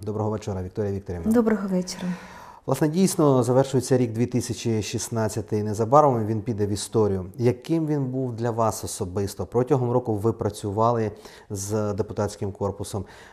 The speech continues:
Speaker 1: Над якими питаннями? Що вдалося?
Speaker 2: Знаєте, взагалі, шістнадцятий рік для мене — це, е, новий етап в моєму житті, тому що, м, посада в органах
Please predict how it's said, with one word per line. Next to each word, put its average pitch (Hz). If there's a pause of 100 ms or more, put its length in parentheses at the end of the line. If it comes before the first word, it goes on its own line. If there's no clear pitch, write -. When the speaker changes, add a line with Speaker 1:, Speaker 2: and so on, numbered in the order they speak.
Speaker 1:
Над 113
якими 107
питаннями? 107
Що 135
вдалося? 127 (1400)
Speaker 2:
Знаєте, 220
взагалі, 226
шістнадцятий 202
рік 196
для 180
мене — 180 (120)
це, 175
е, 165
новий 180 (460)
етап 175
в -
моєму 160
житті, 165
тому 165
що, 156
м, 156 (340)
посада 170
в 165
органах 165